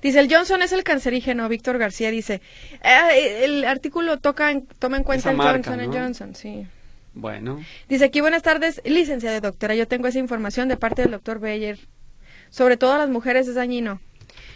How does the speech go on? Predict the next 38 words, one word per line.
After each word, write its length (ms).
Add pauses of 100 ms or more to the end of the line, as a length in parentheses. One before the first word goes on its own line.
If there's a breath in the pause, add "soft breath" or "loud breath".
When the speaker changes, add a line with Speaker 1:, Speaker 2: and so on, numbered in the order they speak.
Speaker 1:
Disfrutando 600
su 140
programa 380
como 180
siempre", 420
dice 200
María 260
González. 460
Gracias, 360
María. 420
Speaker 2:
Gracias. 800 (400 soft breath)
¿Qué 100
más 200
tenemos? 500
Dice 220
por 180
acá. 120
Speaker 1:
Dice, 300
"Hola, 220
Julieta, 300
hoy 80
es 100
el 100
Día 120
Mundial 360
del 160
Bikini, 1200 (300 loud breath)
en 200
moda 320
desde 220
mil 160
novecientos 460
cuarenta 340
y 60
seis. 440 (220)
Poderosa 600
arma 200
femenina, 540